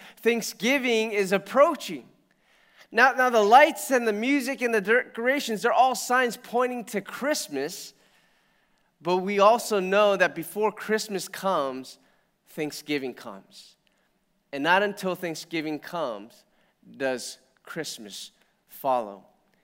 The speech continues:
And so if the signs that we see in the world today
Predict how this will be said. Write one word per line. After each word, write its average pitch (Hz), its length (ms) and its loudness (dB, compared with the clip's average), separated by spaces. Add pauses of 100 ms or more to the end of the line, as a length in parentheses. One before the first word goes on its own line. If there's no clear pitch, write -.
(260)
And 151 160 -6
so 190 480 2
if - 180 -8
the 160 80 -12
signs 247 680 -2
that 185 180 2
we 175 100 -6
see 220 420 -6
in 214 80 -2
the 185 60 -4
world 190 300 -4
today 160 640 -2